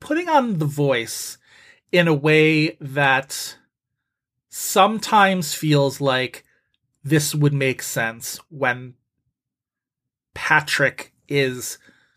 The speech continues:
trying out, like, sort of, like, emerging, like, is a more of an emerging flower, right?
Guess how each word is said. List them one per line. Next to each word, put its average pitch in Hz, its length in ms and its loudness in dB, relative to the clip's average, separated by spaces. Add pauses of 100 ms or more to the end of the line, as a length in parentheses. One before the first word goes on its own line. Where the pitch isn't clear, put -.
(1040)
trying 147 840 0
out, 127 320 -2 (120)
like, 151 360 -2
sort 175 240 2
of, 151 120 0
like, 151 220 0
emerging, 165 600 4
like, 165 200 4
is 190 280 -2
a 180 60 4
more 165 260 6
of 151 100 6
an 156 100 4
emerging 139 600 2
flower, - 600 -8
right? 123 300 0